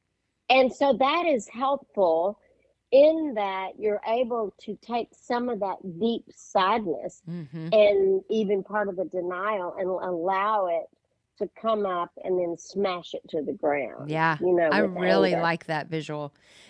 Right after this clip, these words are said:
Speaker 2: This says, "We
Speaker 1: Yeah.
Speaker 2: might feel like something extremely unfair has happened to us and wonder what we did to deserve it."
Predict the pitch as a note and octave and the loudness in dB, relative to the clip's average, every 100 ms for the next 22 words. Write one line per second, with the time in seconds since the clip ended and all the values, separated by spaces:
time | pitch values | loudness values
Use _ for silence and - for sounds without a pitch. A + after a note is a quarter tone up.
0 | - A3+ C#4+ - B3 A#3 F#3 G3 A3 C4+ | 0 2 4 4 6 6 4 0 8 8
1 | A3 A#3+ - - A3+ G#3+ F#3+ - - - | 8 4 0 -2 0 2 0 -2 -8 -2
2 | G#3 - G3 F#3 F#3 - - A3+ G#3+ G3+ | -2 -2 -4 -4 -10 -12 -6 -2 0 0
3 | F3 E3 - - G#3+ G3+ F3 D3+ D3 E3+ | -2 -4 -8 0 4 4 2 0 -4 -8
4 | - D#3 - D#3+ D#3+ - D#3 - - F3 | -6 -10 -8 -10 -10 -8 -8 -8 -8 -8
5 | E3+ E3+ E3 D#3+ D3 E3 G3 D#3+ D#3 D3 | -6 -6 -6 -6 -4 -6 -4 -8 -8 -10
6 | - D3 C#3 C3+ C#3 C3+ - - | -10 -12 -10 -10 -10 -10 -14 -16